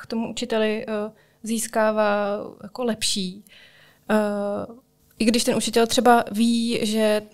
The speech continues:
to dítě je na tom špatně, mívá špatné, špatné výsledky, ale občas ho pochválí i za něco, co se ne úplně povedlo, ale povedlo se to trošku líp než minulé, eh, tak určitě, eh,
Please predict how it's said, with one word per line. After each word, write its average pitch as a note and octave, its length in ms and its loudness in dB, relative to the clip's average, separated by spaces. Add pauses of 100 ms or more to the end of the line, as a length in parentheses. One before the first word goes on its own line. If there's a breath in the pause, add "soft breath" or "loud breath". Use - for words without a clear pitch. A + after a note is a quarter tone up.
(240)
to A#3+ 100 6
dítě A3 240 2
je A#3 60 6
na A3+ 80 4
tom A#3 160 0
špatně, A3 760 2 (260)
mívá G#3+ 400 2
špatné, G#3+ 560 2
špatné A#3+ 360 0
výsledky, A3 720 0 (420 loud breath)
ale A3 320 6
občas A3+ 300 2
ho A#3 80 2
pochválí A3 720 2
i A3 320 -2
za G#3+ 160 0
něco, A3+ 360 2
co A3+ 140 -6
se A#3+ 140 0
ne B3 160 4
úplně C4 340 2
povedlo, A#3 520 2
ale A3+ 140 4
povedlo A3+ 280 -2
se A#3 120 -6
to A#3+ 200 -16
trošku A#3+ 440 -6 (260 soft breath)
líp A#3 260 4
než B3+ 200 2
minulé, A3+ 600 4
eh, - 920 -2
tak - 300 -4
určitě, A3+ 380 -2
eh, G#3+ 280 0